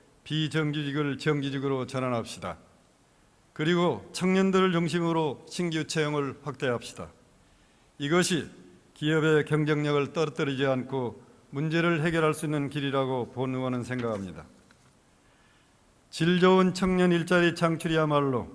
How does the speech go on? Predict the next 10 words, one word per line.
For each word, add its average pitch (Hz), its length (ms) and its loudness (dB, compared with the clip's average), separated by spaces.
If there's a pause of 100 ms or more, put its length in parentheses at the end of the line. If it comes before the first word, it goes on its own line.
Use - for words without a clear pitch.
(540)
소비를 165 540 2
살아나게 156 500 0
하고 135 380 0 (440)
기업의 175 540 2 (240)
투자를 175 480 4
유발하여 143 540 4 (500)
이익을 147 420 0
증가시키는 139 720 -2
선순환 170 600 0
경제가 147 600 2